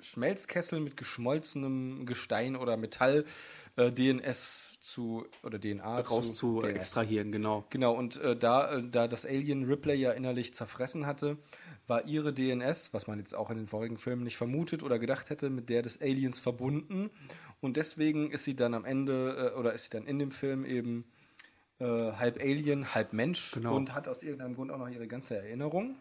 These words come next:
Speaker 2: Das ist, ähm, das, das Spannende ist, dass es sich dabei auch um ein, um einen Ensemblefilm handelt. Also wir haben Ron Perlman, der mitspielt,
Speaker 1: Mhm.
Speaker 2: Winona Ryder spielt mit,
Speaker 1: Mhm, mhm,
Speaker 2: ähm,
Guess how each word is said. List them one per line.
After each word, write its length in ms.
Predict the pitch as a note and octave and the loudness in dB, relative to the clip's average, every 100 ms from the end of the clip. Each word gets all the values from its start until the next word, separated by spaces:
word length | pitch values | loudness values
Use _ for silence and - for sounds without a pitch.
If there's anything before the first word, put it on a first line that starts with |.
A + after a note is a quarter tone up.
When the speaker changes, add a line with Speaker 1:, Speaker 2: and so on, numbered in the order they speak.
| - | -14
Speaker 2:
Das 320 | C3 C#3+ C#3 | -10 -6 -4
ist, 220 | D3 - - | -6 -6 0
ähm, 320 | C3 B2+ A#2+ B2+ C3 | 2 2 -4 -8 0
das, 220 | C3+ C3+ | 0 0
das 160 | C3 B2+ | -4 2
Spannende 320 | C3 F3 E3+ | 2 4 2
ist, 200 | C3+ - | -2 -4
dass 100 | C#3 | -4
es 120 | C#3+ | -4
sich 140 | C#3+ C3 | -4 2
dabei 240 | C3 C3 | 4 4
auch 140 | C3 | 2
um 100 | C3+ | 0
ein, 160 | B2 G#2 | 0 0
um 140 | - B2 | 0 0
einen 160 | A#2+ | 0
Ensemblefilm 800 | A2+ A#2+ C#3 D3+ D3+ - A#2+ A2 | -2 -2 -2 0 0 0 -2 -2
handelt. 400 | A#2 A#2+ D#3 E3+ - | -2 -2 -2 -4 -2
Also 300 | A2+ B2 B2+ | 2 2 4
wir 140 | A#2 | 4
haben 300 | A#2 B2 A#2+ | 4 2 -2
Ron 320 | A2+ A#2+ A#2+ | 2 4 4
Perlman, 400 | - B2 D#3 E3+ | 2 0 2 0
der 100 | D3+ | 0
mitspielt, 420 | D#3 D#3 - E3 | -2 -4 0 0
Speaker 1:
Mhm. 60 | C3 | 4
Speaker 2:
Winona 320 | B2 B2+ C3 | 4 4 4
Ryder 380 | A2+ A2 C#3 F3 | 4 4 4 0
spielt 320 | E3 F3 E3+ | -2 -4 -2
mit, 280 | F3 G#3 - | -2 -4 -6
Speaker 1:
Mhm, 80 | A#2+ A2 D3+ A#3+ | -8 -6 -8 -8
mhm, 100 | A2+ C3 | -6 2
Speaker 2:
ähm, 640 | B2+ B2 A#2+ A#2+ A#2+ A#2 | 4 4 2 0 -2 -6